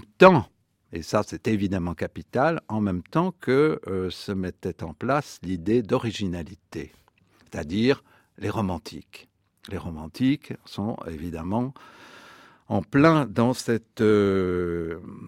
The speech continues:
en plein dans cette situation du plagiat comme faute, comme infamie, comme et cetera.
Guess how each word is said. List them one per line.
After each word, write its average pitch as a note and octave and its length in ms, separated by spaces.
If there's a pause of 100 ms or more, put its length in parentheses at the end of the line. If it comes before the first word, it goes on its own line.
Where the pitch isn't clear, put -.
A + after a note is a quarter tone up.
(460)
en A2 100
plein C3+ 300
dans G#2 160
cette - 400
situation A#2+ 1040
du F#2+ 160
plagiat G#2+ 580
comme F2+ 300
faute, A2 600
comme G2 220
infamie, G#2 880
comme E2+ 220
et D#2+ 80
cetera. - 460